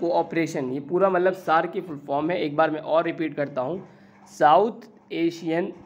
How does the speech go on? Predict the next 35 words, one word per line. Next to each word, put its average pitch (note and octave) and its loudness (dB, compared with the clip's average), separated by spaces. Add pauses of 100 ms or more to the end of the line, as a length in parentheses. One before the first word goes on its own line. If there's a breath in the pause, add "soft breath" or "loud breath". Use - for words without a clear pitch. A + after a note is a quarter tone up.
(140)
एसोसिएशन F3+ 0 (180)
for F3+ 4 (260)
regional E3+ 2 (220)
cooperation, D3 2 (400 loud breath)
ये E3 -4
पूरी G#3+ -2
सार्क F#3+ 4
की G#3+ -10
फुल F#3+ -8
फॉर्म E3 0
है। G#3+ -2
इसका G3+ -6
हेडक्वार्टर D#3+ -2
काठमांडू D3+ -4
नेपाल D3 0
के D3+ -4
अंदर D3 -2
देखने C#3+ -4
को C#3 -4
मिलता C3 -4
है। F3+ -2 (260 loud breath)
So - -8
साउथ G#3 6
एशिया A3 0
के A#3 -2
अंदर A3+ -2
जितने G#3 -4
देश G3 0
आते D#3 -4
हैं, C#3 -6
मान D#3+ 0
लीजिए G#3 0
उनमें F#3+ 0
इंडिया E3 4
है, D3 -4